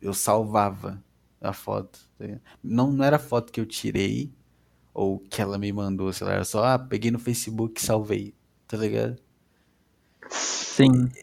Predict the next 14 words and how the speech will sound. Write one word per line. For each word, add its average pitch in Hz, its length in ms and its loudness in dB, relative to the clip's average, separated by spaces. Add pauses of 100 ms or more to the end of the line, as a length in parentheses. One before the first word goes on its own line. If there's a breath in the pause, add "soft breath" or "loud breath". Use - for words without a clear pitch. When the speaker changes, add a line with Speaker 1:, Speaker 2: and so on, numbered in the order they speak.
(120)
Speaker 1:
E, 123 100 0
e 123 40 4
é, 131 260 4
é - 20 8
meio 127 380 2
que 135 140 0
a 151 80 4
mentalidade 143 800 4
do, 139 260 0
de 131 80 -2
uma 131 140 4
pessoa, 127 680 2 (180)
não 120 300 2
ironicamente, 143 1040 0